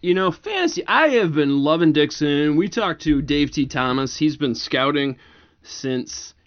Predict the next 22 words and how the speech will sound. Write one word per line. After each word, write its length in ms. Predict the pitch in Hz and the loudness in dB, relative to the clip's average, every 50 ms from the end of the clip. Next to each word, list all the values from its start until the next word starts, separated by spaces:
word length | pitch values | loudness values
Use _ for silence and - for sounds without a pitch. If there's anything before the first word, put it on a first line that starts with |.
| _ _ | _ _
he 220 | - - 131 143 | -14 -6 -6 -4
was 240 | 139 131 113 113 - | -4 -4 -6 -8 -10
fourteen, 960 | - _ _ - 170 180 190 - - 156 - - 185 160 135 98 80 82 78 - | -16 _ _ 0 0 0 0 0 -4 -10 -6 -2 0 0 0 -2 -6 -10 -10 -8
actually, 500 | 120 117 110 - - - 110 107 104 110 | -6 -6 -6 -8 -10 -8 -6 -6 -6 -8
for, 340 | - _ - 123 120 120 | -10 _ -8 -4 -4 -2
uh, 160 | 117 117 113 110 | -2 -4 -4 -4
the 180 | 113 120 113 | -6 -6 -6
Oakland 400 | 120 135 131 - 147 135 131 123 | -6 -6 -6 -4 -4 -4 -4 -4
Raiders. 500 | 127 127 127 135 131 131 131 131 123 120 | -2 -2 -2 -2 -2 -2 -2 -2 -4 -6
He's 200 | 123 120 120 123 | -8 -8 -4 -2
in 100 | 147 156 | 0 0
his 140 | 135 110 - | 0 -2 -6
sixties 560 | - - - 131 - - - - 117 104 - | -10 -8 -8 -8 -10 -8 -6 -6 -6 -6 -6
now. 240 | 113 120 117 113 113 | -8 -8 -8 -6 -8
He's 100 | 117 113 | -10 -10
been 160 | - - 156 147 | -6 -4 -4 -2
around 380 | 131 127 123 127 127 127 120 | -2 -2 -4 -4 -4 -6 -6
forever. 760 | - - 101 - - _ - 123 131 131 131 123 123 123 120 117 | -8 -14 -18 -18 -16 _ -6 -4 -2 -2 -2 -2 -4 -4 -2 -2
N-, 160 | 120 127 - - | -2 -4 -6 -6
knew 380 | 131 127 131 139 147 151 151 135 | -4 -2 2 4 4 4 4 2
Al 160 | 123 123 123 | 0 -2 -4
Davis. 580 | 123 127 120 127 123 120 123 123 120 - - | -4 -2 -2 -2 -2 -2 -4 -6 -8 -10 -16